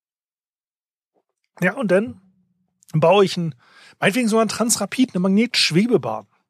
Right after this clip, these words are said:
Muss man nicht machen, aber kann man machen. Und lass die damit dreihundert, vierhundert, fünfhundert K M H lang knallen. Dann bin ich von Küste zu Küste in vier Stunden. Dann bin ich fast so schnell wie ein Flugzeug. Und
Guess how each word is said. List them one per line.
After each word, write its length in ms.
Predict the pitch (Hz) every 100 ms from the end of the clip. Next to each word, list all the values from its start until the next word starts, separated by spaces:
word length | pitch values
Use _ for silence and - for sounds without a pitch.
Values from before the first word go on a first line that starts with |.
| _ _
Muss 360 | 131 131 156 -
man 140 | 156
nicht 200 | 151 -
machen, 260 | 147 - 180
aber 200 | 175 - -
kann 220 | - 110
man 160 | 165
machen. 280 | 202 196 302 _ _ _ _ - -
Und 180 | 311
lass 180 | 262 196
die 80 | 220
damit 420 | 208 196 - - _ _ _ _ -
dreihundert, 520 | 135 247 254 180 104
vierhundert, 380 | - 285 185 -
fünfhundert 480 | - 320 294 277 -
K 160 | 254
M 120 | 247
H 120 | 208 320
lang 300 | 240 143 -
knallen. 440 | - 151 117 147 _ _ _ _ _ -
Dann 120 | 160
bin 120 | 196
ich 100 | 269
von 140 | - 170
Küste 380 | - 196 - 226
zu 160 | 233
Küste 360 | - 156 - -
in 80 | 147
vier 220 | - 165
Stunden. 400 | - 277 - - _ _ _ - _
Dann 140 | 233 226
bin 120 | 247
ich 120 | -
fast 280 | - 247 -
so 80 | 220
schnell 260 | - 185
wie 80 | 185
ein 40 | 190
Flugzeug. 540 | - 196 - - - _ _ _ _ _ _ _ _ _ _ _
Und 280 | - 165 -